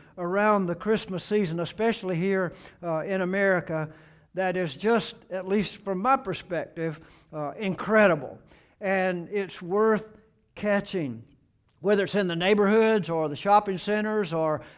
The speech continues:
out, uh, in the community, in the city, or in the homes. Uh, it's just a special, special season. And this is especially true for believers in Jesus Christ.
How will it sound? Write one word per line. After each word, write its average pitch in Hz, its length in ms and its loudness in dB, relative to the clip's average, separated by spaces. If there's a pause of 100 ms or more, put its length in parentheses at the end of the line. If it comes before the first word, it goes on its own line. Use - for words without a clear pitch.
out, 202 220 6
uh, 185 220 4
in 202 160 -2
the 175 80 0
community, 208 680 0
in 170 140 -2
the 147 100 -6
city, 208 560 2 (300)
or 180 320 0
in 214 160 0
the 214 80 2
homes. 160 720 -2 (380)
Uh, 147 260 -6 (160)
it's 196 200 -4
just 196 380 -2
a 156 80 -4
special, 214 800 -4 (180)
special 185 720 -4 (440)
season. 139 640 -2 (840)
And 170 100 -6
this 220 160 4
is 220 60 0
especially 208 560 -2
true 196 420 -2
for 175 520 2
believers 196 1000 0 (640)
in 208 200 2
Jesus 202 420 2
Christ. 196 680 -4